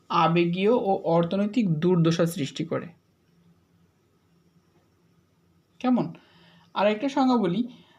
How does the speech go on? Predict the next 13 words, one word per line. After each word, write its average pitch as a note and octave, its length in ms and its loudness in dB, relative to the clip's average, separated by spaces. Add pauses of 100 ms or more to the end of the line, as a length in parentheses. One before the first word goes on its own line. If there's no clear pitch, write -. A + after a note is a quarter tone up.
(120)
আহ, E3+ 360 2 (280)
এটা F3 160 -4
হচ্ছে G#3 120 -2
সমাজবিজ্ঞানী G#3+ 960 0 (320)
লরেন্স F#3+ 720 2
কে A3+ 120 0
ফ্রাঙ্ক F3 480 0
বলেছেন, E3 520 0 (340)
"যেসব F3+ 540 0
প্রতিকূলতা G3 840 -2
বা F3 300 2 (400)
অস্বাভাবিকতা G#3 1120 0
সমাজবাসীর G3 1040 0